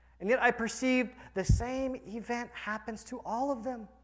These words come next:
Then I said in my heart, "What happens to the fool will happen to me also. Why then have I been so very wise?" I said in my heart that this also is vanity. For of the wise, as of the fool, there is no enduring remembrance.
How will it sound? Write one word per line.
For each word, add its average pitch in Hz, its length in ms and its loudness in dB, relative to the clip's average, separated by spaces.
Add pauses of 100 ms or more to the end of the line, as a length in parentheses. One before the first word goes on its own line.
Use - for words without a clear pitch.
(540)
Then 339 100 6
I 311 60 6
said 269 120 2
in 262 80 6
my 233 140 6
heart, 240 320 6
"What 294 120 10
happens 285 380 4
to 285 80 4
the 269 60 8
fool 294 300 8
will 277 100 12
happen 254 320 6
to 277 40 4
me 294 160 6
also. 269 680 8 (220)
Why 277 380 10
then 233 260 10
have 247 160 8
I 262 100 12
been 254 180 8
so 233 200 8
very 208 260 8
wise?" 269 720 2 (720)
I 143 40 -12
said 170 140 -10
in 180 80 -4
my 175 140 0
heart 160 260 2
that 151 140 -10
this 170 240 -4
also 160 480 2
is 127 180 -6
vanity. 113 540 -6 (360)
For - 200 -2
of 165 160 2
the 160 80 4
wise, 196 720 6 (220)
as 160 240 4
of 190 160 4
the 208 80 4
fool, 139 580 -2 (220)
there 139 260 2
is 131 80 -2
no 151 300 4
enduring 139 340 0
remembrance. 147 840 -8